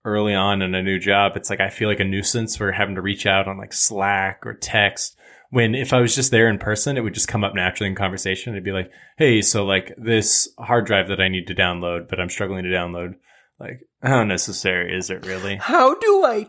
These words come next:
Speaker 2: do it?
Speaker 1: <laughs> Yeah, so you're gonna Slack the I T team, and then, uh, they're gonna respond in about thirty-six hours, and then, uh, yeah, then you'll be capable of actually doing shit. <laughs>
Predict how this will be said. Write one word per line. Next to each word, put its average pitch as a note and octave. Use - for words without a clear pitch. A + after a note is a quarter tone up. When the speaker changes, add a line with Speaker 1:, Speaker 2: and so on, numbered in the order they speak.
Speaker 2:
do B3
it? D#3
Speaker 1:
<laughs> D3+
Yeah, G#2+
so -
you're A2+
gonna C3+
Slack -
the G#2+
I F2+
T G2
team, -
and G2
then, G2+
uh, G2
they're A2
gonna D#3
respond G#2+
in -
about -
thirty-six -
hours, -
and -
then, A2
uh, F#2+
yeah, G#2
then G2+
you'll B2+
be F#2+
capable F#2+
of F2+
actually G#2+
doing F#2+
shit. -
<laughs> -